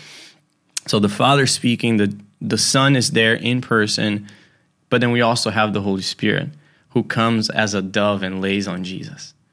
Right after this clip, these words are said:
right? And Jesus also said, uh, "I will not leave you as orphans. I will not leave you as orphans, um, but I will send you the Comforter," referring to the Holy Spirit.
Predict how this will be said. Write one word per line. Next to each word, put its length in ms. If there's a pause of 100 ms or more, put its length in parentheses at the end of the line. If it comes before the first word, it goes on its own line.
(260)
right? 220 (460)
And 160
Jesus 320
also 320
said, 440 (460)
uh, 260
"I 120
will 100
not 300
leave 240
you 80
as 200
orphans. 680 (760)
I 80
will 100
not 240
leave 180
you 100
as 160
orphans, 500 (640)
um, 320
but 100
I 80
will 140
send 400
you 320 (680)
the 80
Comforter," 600 (520)
referring 460
to 100
the 120
Holy 220
Spirit. 340